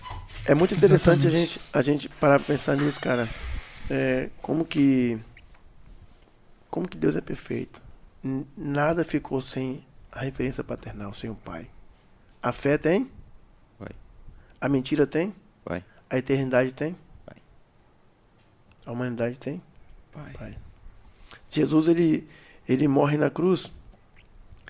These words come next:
Speaker 1: só que antes ele, ele, ele faz algo muito, muito top. Ele vê Deus de costas. Ele enxerga Deus como Deus. E ele, ele diz, "Por que você me abandonou?" Sabe, ele fica, tem aquele estresse emocional, aquele momento ali, mas de repente ele,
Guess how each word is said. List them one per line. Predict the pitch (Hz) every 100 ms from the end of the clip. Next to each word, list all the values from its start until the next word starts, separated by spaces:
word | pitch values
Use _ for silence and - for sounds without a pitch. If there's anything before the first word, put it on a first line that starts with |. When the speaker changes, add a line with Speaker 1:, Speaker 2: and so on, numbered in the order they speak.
| -
Speaker 1:
só | -
que | 143 156
antes | 147 143
ele, | 147 156 -
ele, | 139 -
ele | 151
faz | 160 135 131
algo | 131
muito, | 131 127 -
muito | 143 -
top. | - 110 101 - -
Ele | 120
vê | 123
Deus | 123 127
de | 127
costas. | 123 113 110 - - - - - - -
Ele |
enxerga | 127 131 135
Deus | 131 135 131
como | 139 131
Deus. | 120 110 104 - - - - - - - - - - - -
E | 143
ele, | 151 - -
ele | 143 135
diz, | 147 139
"Por | -
que | -
você | - 196
me | 202
abandonou?" | 190 185 175 196 220 - - - - - - -
Sabe, | - 160 170
ele |
fica, | 151 175 165 - - - - -
tem | 156
aquele | 147 165
estresse | 170 - 156 165
emocional, | 160 156 156 151
aquele | 151 160
momento | 156 151 160 160
ali, | 143 160
mas | 156 143
de |
repente | 147 143 151 151
ele, | 156 156 139